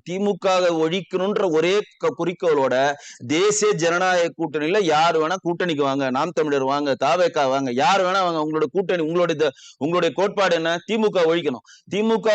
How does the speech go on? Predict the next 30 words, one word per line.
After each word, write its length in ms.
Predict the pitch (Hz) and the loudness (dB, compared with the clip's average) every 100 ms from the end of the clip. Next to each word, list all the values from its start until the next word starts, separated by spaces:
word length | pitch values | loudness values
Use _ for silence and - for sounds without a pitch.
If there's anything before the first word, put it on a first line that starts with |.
| 208 | 4
ஒழிக்கிறது 420 | 196 196 190 190 | 2 2 -2 0
தான் 160 | 220 208 | 2 2
அ 60 | 190 | 0
தி 120 | 202 | -2
மு 100 | 196 | -2
கவுடைய 300 | 185 180 170 | 0 2 0
பிரதான 380 | 147 160 185 185 | 0 0 0 0
கோட்பாடு. 500 | 165 165 151 147 - 135 | 0 0 2 2 2 0
அந்த 280 | 143 165 165 | -2 2 2
வேலையை 340 | 175 196 175 | 4 2 0
தான் 100 | 214 | -2
இன்னைக்கு 240 | 180 151 | -2 -2
அ 60 | 147 | -2
தி 140 | 156 | -2
மு 100 | 156 | -6
க 140 | 139 165 - | -2 -2 0
தெரியாக 420 | 147 185 180 185 | 2 2 2 0
செய்கிறது, 460 | 170 147 143 226 | -2 -2 -2 -2
பா 180 | 151 160 | 0 0
ஜ 220 | 180 202 185 | 2 0 0
கவுடன் 400 | 175 185 226 - | -2 0 -2 0
சேர்ந்து 280 | 226 247 | 0 0
செய்கிறது. 360 | 165 165 147 117 - - 110 | -2 0 0 -2 -10 -20 -4
எந்த 320 | 143 202 247 262 | 0 2 2 2
கூட்டணி 440 | - 254 226 254 233 | 0 -2 0 0 2
வெற்றி 340 | 208 208 247 | 0 0 -2
பெற்றுமோன்ற 640 | 226 190 226 233 254 247 240 165 | 0 0 0 0 2 2 0 0
பயத்துலதான் 760 | 185 254 233 233 214 269 247 | 2 2 2 2 2 2 0
தினமும் 640 | 160 185 233 277 277 302 330 | 0 2 4 2 2 0 0
பிதற்றாங்க. 560 | 254 269 220 254 196 | 0 0 2 0 0